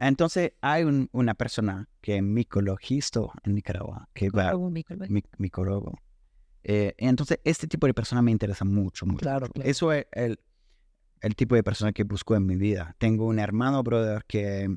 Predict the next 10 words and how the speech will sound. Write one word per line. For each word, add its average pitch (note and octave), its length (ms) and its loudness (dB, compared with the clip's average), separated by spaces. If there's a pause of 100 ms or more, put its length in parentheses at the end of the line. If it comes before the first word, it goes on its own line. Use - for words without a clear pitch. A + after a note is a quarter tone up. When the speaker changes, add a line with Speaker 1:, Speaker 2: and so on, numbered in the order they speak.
(160)
Speaker 1:
herbol-, G#2 460 -2 (100)
herbol-, A2 400 -6 (100)
Speaker 2:
Herbólogo. F#3 600 0
Speaker 1:
herbólogo, D3+ 720 2 (340)
y A2+ 120 -2
fuimos A#2 560 0
a, G2 200 -2 (760)
a G#2+ 120 -4
buscar G#2+ 840 0
hierbas G2+ 640 -2